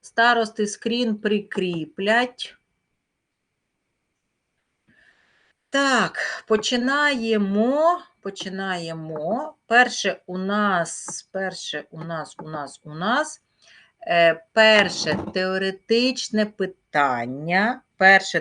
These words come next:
теоретичне питання для групи, для групи, для групи, для групи сатр, так? Пілавов там дев'ятим, так він і стоїть, я не чіпаю, зразу кажу.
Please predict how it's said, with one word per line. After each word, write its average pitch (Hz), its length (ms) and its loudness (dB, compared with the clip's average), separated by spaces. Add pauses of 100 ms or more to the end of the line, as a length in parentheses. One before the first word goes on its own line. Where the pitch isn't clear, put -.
(140)
теоретичне 185 880 -2
питання 156 880 -6 (480)
для 208 280 4
групи, 208 1120 -2 (960)
для 170 240 -6
групи, 185 360 -6
для 156 200 -2
групи, 160 340 -6
для 147 260 -4
групи 151 840 -4
сатр, 202 840 -4 (240)
так? 240 240 2 (300)
Пілавов 262 500 6
там 226 180 2
дев'ятим, 240 520 4
так 233 240 2
він 247 100 0
і 226 40 -2
стоїть, 220 460 -2
я 196 120 2
не 214 140 2
чіпаю, 190 500 0
зразу 160 340 -6
кажу. 127 380 -14